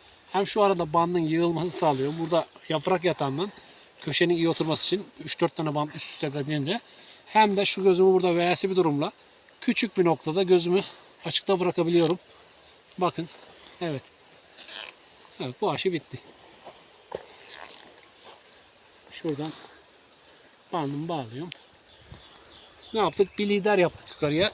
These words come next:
İki yan dal yaptık. Buna yan dal bir daha yapacağız. Gerekirse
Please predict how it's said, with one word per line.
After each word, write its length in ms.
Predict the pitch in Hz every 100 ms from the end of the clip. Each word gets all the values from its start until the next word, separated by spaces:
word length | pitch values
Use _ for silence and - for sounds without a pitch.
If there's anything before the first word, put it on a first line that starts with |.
| -
İki 140 | -
yan 240 | 196 190 190
dal 160 | 151
yaptık. 280 | 135 - 214 - - - - - - - - - -
Buna 220 | 202 185 208 - - - -
yan 200 | 190 185
dal 160 | 180 170
bir 80 | 185
daha 100 | 180
yapacağız. 400 | 135 - 180 180
Gerekirse 500 | 190 160 143 -